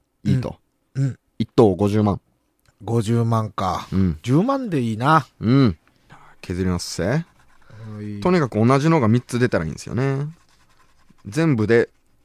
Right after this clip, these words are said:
Speaker 1: 絵柄が六個出てくんのかな。
Speaker 2: もはや三千円が、お、三千円と五十万のリーチです。
Speaker 1: お、僕、千円のリーチ。
Speaker 2: うーん。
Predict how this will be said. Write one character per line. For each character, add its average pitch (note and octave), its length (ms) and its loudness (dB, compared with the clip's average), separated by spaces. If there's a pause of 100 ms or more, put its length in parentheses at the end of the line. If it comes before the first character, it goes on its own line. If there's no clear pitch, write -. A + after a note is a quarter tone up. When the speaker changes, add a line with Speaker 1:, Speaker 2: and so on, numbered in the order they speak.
(440)
Speaker 1:
絵 A2+ 80 2
柄 C3 180 2
が A#2 80 2
六 F3+ 140 2
個 C3+ 100 2
出 G#2 120 -2
て - 80 -8
く - 120 -12
ん D2+ 40 -8
の C2+ 80 -12
か - 100 -10
な。 G3 180 0 (1080)
Speaker 2:
も A2 100 -10
は B2 140 -2
や G#2 80 -2
三 C3 260 -6
千 C#3 180 0
円 C3 140 -2
が、 A#2+ 260 -2
お、 A3+ 220 6
三 A3+ 260 -2
千 B3 100 4
円 A#3+ 60 0
と G#3 80 0
五 G#3 120 4
十 G#3+ 140 2
万 G#3+ 140 0
の F3+ 60 0
リ D#3+ 100 2
ー - 20 -2
チ C3+ 80 -6
で C3+ 100 0
す。 - 120 -2
Speaker 1:
お、 E3 180 6
僕、 C#3+ 220 0
千 A3+ 220 4
円 F3+ 60 4
の D3+ 80 4
リ E3+ 140 4
ー C3+ 40 0
チ。 - 220 -6 (880)
Speaker 2:
う A2 40 -14
ー - 20 -14
ん。 G2 560 -12